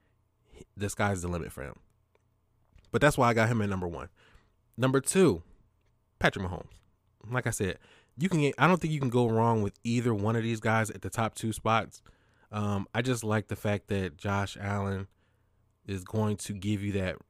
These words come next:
that mobility, that rushing quarterbacks, you know, stat that you're not gonna get with a lot of quarterbacks, even on this list in my top ten. But Patrick Mahomes,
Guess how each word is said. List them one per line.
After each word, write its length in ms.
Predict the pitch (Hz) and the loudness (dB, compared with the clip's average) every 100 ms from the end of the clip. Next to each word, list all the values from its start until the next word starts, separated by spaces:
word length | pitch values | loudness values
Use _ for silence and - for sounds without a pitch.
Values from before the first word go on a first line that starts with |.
| _ _ | _ _
that 180 | 101 95 | -4 0
mobility, 720 | 98 92 113 110 110 110 104 - | 0 0 0 2 0 -2 -4 -6
that 180 | 95 78 | -6 -4
rushing 540 | 95 110 - 107 104 | -4 -2 -2 -4 -6
quarterbacks, 680 | - 117 107 101 104 - - - _ _ - | -4 -2 0 -2 -4 -6 -16 -18 _ _ -10
you 100 | 107 | -6
know, 220 | 90 92 | -4 -6
stat 480 | - - - 113 101 - _ _ _ _ _ _ | -10 -10 -4 -2 -2 -8 _ _ _ _ _ _
that 340 | 101 98 92 - - | -4 -2 -2 -6 -10
you're 160 | 104 | -4
not 120 | 113 | -2
gonna 180 | 107 107 | -2 -4
get 300 | 95 101 104 | -4 -2 -2
with 120 | 87 | -2
a 60 | 90 | -4
lot 200 | 92 98 | -2 -2
of 60 | 92 | -2
quarterbacks, 440 | 104 92 90 87 | -6 -4 -4 -6
even 220 | 113 113 101 | -6 -4 -4
on 140 | 90 | -4
this 180 | 90 - | -6 -6
list 240 | 90 85 | -8 -8
in 60 | 87 | -8
my 100 | 85 | -8
top 280 | - 80 - | -8 -10 -8
ten. 240 | 85 82 - _ _ _ | -10 -10 -16 _ _ _
But 140 | 123 | 0
Patrick 320 | - 196 165 | 2 2 2
Mahomes, 520 | 147 151 143 139 131 | 2 2 2 0 -2